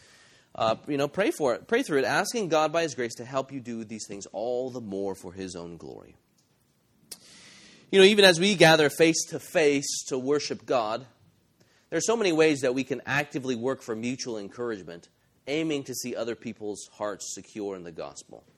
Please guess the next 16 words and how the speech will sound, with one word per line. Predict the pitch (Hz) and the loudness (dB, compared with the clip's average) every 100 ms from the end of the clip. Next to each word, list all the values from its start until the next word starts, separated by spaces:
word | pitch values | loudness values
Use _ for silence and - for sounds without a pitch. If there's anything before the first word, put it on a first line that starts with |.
| _ _ _ | _ _ _
Right? | 123 | -8
We | 117 | -6
talked | 120 | -4
about | 120 | -4
the | 123 | -4
church | - 123 - | -4 -6 -4
covenant. | 117 117 113 | -4 -4 -6
That's | 101 | -8
something | 123 117 | -8 -6
that | 110 | -6
we, | 110 | -6
we | 113 117 | -8 -10
can | 113 107 | -12 -8
do, | 107 110 104 _ _ _ - | -6 -6 -8 _ _ _ -14
um, | 110 101 95 | -6 -6 -6
together, | - 107 95 104 104 107 107 | -10 -8 -6 -4 -4 -4 -4